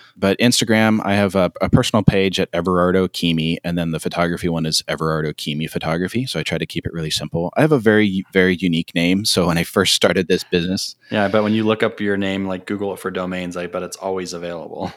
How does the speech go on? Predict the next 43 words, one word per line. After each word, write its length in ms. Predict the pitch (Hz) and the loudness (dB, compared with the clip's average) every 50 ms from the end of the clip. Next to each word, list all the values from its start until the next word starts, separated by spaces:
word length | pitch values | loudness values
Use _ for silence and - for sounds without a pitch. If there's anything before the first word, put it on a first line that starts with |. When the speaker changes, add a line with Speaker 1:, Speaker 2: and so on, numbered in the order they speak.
| - - - | -16 -6 -2
Speaker 2:
<laughs> 120 | 170 127 - - - - 131 - - - - 135 | -2 -2 -2 -2 -8 -8 -8 -10 -10 -10 -10 -2
Speaker 1:
Yeah, 300 | - 127 120 107 90 95 - - | 2 4 4 4 2 0 -4 -2
I 80 | 113 | 2
mean, 140 | 127 131 123 | 4 4 6
there's, 260 | 131 131 - - - - | 4 4 2 0 -2 0
it 120 | 123 127 | 0 2
gets 220 | - - - - | 2 2 2 2
misspelled 440 | 143 131 - - - 98 104 107 107 | 0 0 0 2 2 4 4 4 4
a 40 | 113 | 2
lot, 260 | 110 113 120 113 101 | 2 2 0 0 0
but 180 | 113 104 - - - | 0 0 0 -2 -4
sometimes 400 | - - - 98 - 110 101 98 | -2 0 0 2 2 2 0 2
I 60 | 104 98 | 2 2
would 140 | 95 87 | 2 2
buy 160 | 82 85 82 85 | 2 0 0 0
the 80 | 87 | 0
misspellings 560 | 82 87 - - - 90 85 82 87 90 - | 0 -2 -2 -2 -2 -2 -2 0 -2 -2 -2
of 80 | 95 - | -2 -4
stuff. 340 | - - 78 82 82 - - | -2 -4 -4 -4 -6 -6 -6
But, 260 | 90 80 76 - - | -6 -6 -4 -4 -6
um, 360 | 82 80 80 80 78 - - _ _ - | -6 -4 -4 -6 -8 -10 -12 _ _ 2
that's 260 | 104 107 - - - | 2 2 2 2 2
the 180 | - 110 95 | 4 2 2
cool 220 | - - - 104 87 | 2 2 0 0 2
thing 180 | - 101 87 | 2 0 -2
about 240 | 85 - 80 80 76 | -2 -2 -2 -2 -2
it 100 | 85 76 | -4 -6
is 140 | 78 - - | -4 -4 -2
I'll, 200 | 76 67 87 95 - - - | 0 0 0 0 0 -2 -2
I'll 120 | - 85 - | -2 -4 -2
stick 280 | - - - 98 - | -2 -2 -2 -2 -2
with 100 | - - | -4 -6
the 80 | - 85 | -4 -6
name 280 | 78 80 82 82 80 | -4 -4 -4 -4 -4
and, 300 | 78 80 80 80 87 - _ _ | -4 -4 -6 -8 -10 -16 _ _
and 80 | - - | -6 -2
I 60 | 95 | 2
really 240 | 110 131 139 131 123 | 4 4 4 4 4
like 200 | 127 117 98 - | 2 0 0 -2
it. 200 | 65 58 - - | -6 -10 -8 -6
So 340 | - 82 67 - 85 82 - | -6 -6 -6 -8 -12 -14 -14
I'll 100 | - - | -14 -8
just 200 | - 87 - - | -6 -6 -6 -6